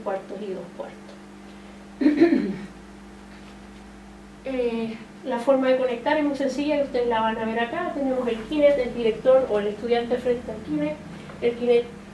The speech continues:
¿no es cierto?, se conecta al computador donde corre el software que se desarrolla en el lenguaje processing. Y aquí más o menos vemos, en este caso, el patrón,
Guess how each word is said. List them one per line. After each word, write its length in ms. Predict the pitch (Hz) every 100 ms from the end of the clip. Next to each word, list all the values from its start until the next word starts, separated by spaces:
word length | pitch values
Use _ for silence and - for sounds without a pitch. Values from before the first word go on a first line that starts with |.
| -
¿no 80 | 240
es 60 |
cierto?, 240 | 254 - 247
se 140 | 247
conecta 460 | 233 220 220 - -
al 100 | 220
computador 580 | 233 226 226 220 220 233
donde 180 | 220
corre 320 | 214 214 214 208
el 80 |
software 440 | - 240 - 226 220 - -
que 300 | 208 185 196 - - -
se 120 | 208
desarrolla 400 | 208 226 214 208
en 60 | 214
el 60 |
lenguaje 340 | 214 220 226 254
processing. 480 | 269 311 311 359 370 - - -
Y 80 | 247
aquí 160 | 277
más 140 | 277 269
o 100 | 262
menos 320 | 269 269 240
vemos, 360 | 254 269 269 - - 254
en 120 | 247
este 200 | 254 247
caso, 260 | 254 254
el 40 | -
patrón, 480 | 220 220 226 226